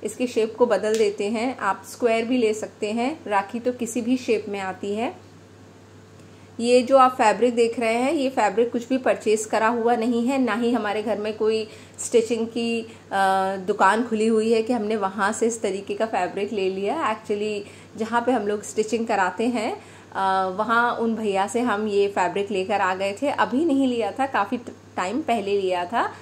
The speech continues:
तो बस अगर आप interested हैं राखी बनाने में, तो अब भी आप भी, अ, आप भी जाकर अपने आसपास का जो, अ, tailor की shop है, आप उनसे लेकर आ जाइए। अ, I guess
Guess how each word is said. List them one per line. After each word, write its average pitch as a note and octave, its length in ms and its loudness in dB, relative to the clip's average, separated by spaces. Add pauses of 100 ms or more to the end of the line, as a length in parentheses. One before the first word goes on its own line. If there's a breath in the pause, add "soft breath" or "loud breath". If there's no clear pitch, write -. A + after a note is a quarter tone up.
(340 loud breath)
तो G3+ 520 4 (440)
बस C4 220 2
अगर G#3+ 600 2
आप G#3+ 340 4
interested A3+ 560 -2
हैं B3 220 0
राखी A3 320 0
बनाने F#3+ 380 -4
में, C4 220 -4
तो C#4 80 0
अब A3 100 2
भी B3 200 -2
आप G#3 420 0
भी, C#4 500 -2 (380 loud breath)
अ, - 60 -6 (380)
आप G3+ 180 2
भी A#3 220 0
जाकर G#3 640 0
अपने G3+ 320 -6
आसपास G#3+ 720 -2
का G#3+ 100 0
जो, G3+ 520 -2 (120)
अ, E3+ 220 -4
tailor G#3 380 0
की B3 140 -4
shop A3 360 0
है, B3+ 140 2
आप A3 280 0
उनसे A3 400 2
लेकर G3+ 360 0
आ F#3+ 120 2
जाइए। G3 520 0 (340 loud breath)
अ, F#3 520 2
I G#3+ 120 4
guess A#3+ 320 2